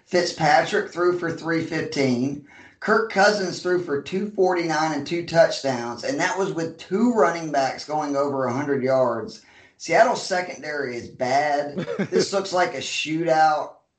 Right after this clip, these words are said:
Speaker 1: I love Kyler Murray this week. Who's your top tier guy?
Speaker 2: So, I mean, uh, yeah, that pick is great. Like you said, Murray just hasn't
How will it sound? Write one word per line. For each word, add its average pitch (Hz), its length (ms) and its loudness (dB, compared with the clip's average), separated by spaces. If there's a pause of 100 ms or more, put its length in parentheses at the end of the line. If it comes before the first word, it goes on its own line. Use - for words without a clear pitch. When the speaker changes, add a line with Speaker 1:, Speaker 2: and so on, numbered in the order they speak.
Speaker 1:
I 156 180 2
love 151 460 -2
Kyler 143 400 0
Murray 131 300 -4
this 127 260 -6
week. 135 520 -4 (340)
Who's 190 260 -2
your 175 160 2
top 135 320 -2
tier 131 180 -2
guy? 107 380 -2 (1080)
Speaker 2:
So, - 160 -6
I 139 200 -4
mean, 143 180 -2
uh, 143 120 -8
yeah, 139 200 0
that 135 380 -2
pick 135 260 -6
is 113 100 -14
great. 120 280 -4
Like 120 160 -4
you 127 80 -6
said, 120 280 -4
Murray 135 320 -2
just 127 360 -10
hasn't 107 540 -8